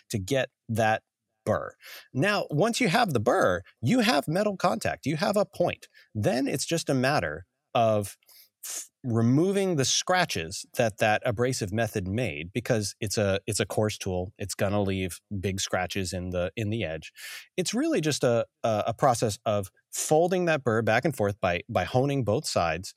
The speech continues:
and polishing that edge so that you can have as few scratches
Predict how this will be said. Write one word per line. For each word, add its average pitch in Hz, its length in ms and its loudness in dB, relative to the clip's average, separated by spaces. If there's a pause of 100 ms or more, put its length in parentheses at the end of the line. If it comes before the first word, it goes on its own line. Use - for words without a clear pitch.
(280)
and 107 280 -2 (100)
polishing 143 460 2
that 123 200 0
edge 92 440 -6
so 110 320 0
that 92 360 0 (240)
you 104 140 -2
can 104 160 -4
have 92 240 -4
as 85 140 -6
few 117 320 -4
scratches 101 720 -2